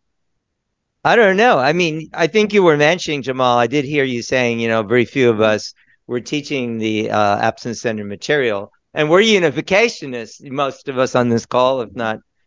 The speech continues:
at the moment or whatever. Anyway, we know about that stuff. But it is kind of a disconnect. Anyway, I guess what I'm saying is maybe I'm feeling I need to be really more direct,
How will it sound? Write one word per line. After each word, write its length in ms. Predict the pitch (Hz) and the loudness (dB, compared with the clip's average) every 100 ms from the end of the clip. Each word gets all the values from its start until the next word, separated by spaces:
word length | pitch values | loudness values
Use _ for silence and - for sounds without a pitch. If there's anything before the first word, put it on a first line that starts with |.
| _ - | _ -4
at 140 | 113 | -2
the 80 | 123 | 0
moment 440 | 131 143 143 135 | 2 2 0 -2
or 160 | 123 131 | 0 0
whatever. 460 | 139 151 165 156 151 | 2 2 2 2 0
Anyway, 320 | 165 170 147 | 2 2 4
we 160 | 175 | 2
know 240 | 175 185 240 | 2 4 4
about 280 | 170 139 120 | 4 2 2
that 200 | 120 - | -2 -4
stuff. 320 | - 120 98 - _ _ _ _ - | -4 -2 -4 -12 _ _ _ _ -14
But 400 | 117 165 147 139 143 _ - - | 0 2 2 -2 -14 _ -20 -20
it 340 | - - 147 | -12 -4 2
is 220 | 185 202 | 2 2
kind 240 | 208 175 156 | 0 0 0
of 60 | |
a 80 | 135 | -2
disconnect. 840 | 123 143 - - 127 143 135 110 | 0 0 0 -6 -2 0 0 0
Anyway, 320 | 156 175 185 160 | 0 2 4 4
I 60 | |
guess 220 | 139 170 170 | 2 0 -2
what 100 | 156 | -6
I'm 120 | 135 | -4
saying 300 | 160 151 143 | -4 -4 -4
is 240 | 135 110 | -6 -6
maybe 500 | 131 135 131 131 127 _ _ _ - | -4 -2 0 -2 -2 _ _ _ -2
I'm 160 | 143 | -2
feeling 320 | 170 170 156 | 4 4 6
I 60 | 147 | 4
need 180 | 147 123 | 0 -4
to 60 | |
be 160 | 131 131 | -2 -2
really 320 | 127 143 147 | 2 4 4
more 220 | 147 139 135 | 4 2 2
direct, 600 | 127 127 127 139 _ | 2 2 2 2 _